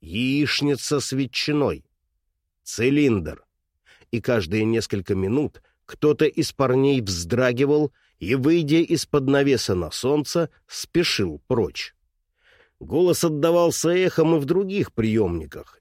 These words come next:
и по всей улице на глазах у Лепидопта из магазинов выходили мужчины и женщины, снимали фартуки, запирали двери. А потом он услышал свой позывной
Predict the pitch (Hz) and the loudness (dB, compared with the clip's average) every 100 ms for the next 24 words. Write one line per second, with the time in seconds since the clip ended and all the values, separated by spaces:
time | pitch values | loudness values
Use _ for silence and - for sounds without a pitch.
0 | - 123 127 120 - 135 143 - 143 151 | -8 -2 -2 -2 -2 -2 -2 -2 -2 0
1 | - 160 156 - _ 131 139 139 139 113 | -2 -2 -2 -4 _ -2 0 2 2 2
2 | 135 - - 120 110 - 78 135 156 - | -2 -2 -4 -2 -2 -6 -4 0 0 -2
3 | 95 69 _ _ _ 143 143 170 160 156 | -8 -8 _ _ _ -4 0 0 2 0
4 | 131 180 160 147 147 - 165 151 165 165 | 2 2 0 -2 -2 0 0 0 0 2
5 | 160 - - 151 131 85 80 104 139 151 | 0 0 0 2 0 -2 -10 -2 -2 0
6 | - 156 147 _ _ _ - - 139 196 | 0 -2 -2 _ _ _ -14 -4 0 4
7 | 175 113 - 147 143 156 131 151 139 - | 4 4 2 0 0 -2 -2 -2 -2 -4
8 | 87 98 143 156 113 101 101 123 127 80 | -6 -2 2 2 2 2 0 -2 -4 -4
9 | - - _ _ _ - 90 - 85 - | -8 -20 _ _ _ -12 -12 -8 -10 -2
10 | 143 87 - _ _ - - 147 175 147 | 0 0 -6 _ _ -20 0 2 4 2
11 | 156 180 - 165 - 151 139 123 101 73 | 2 2 4 2 2 2 2 2 -2 -4
12 | - 104 147 156 | -6 2 2 2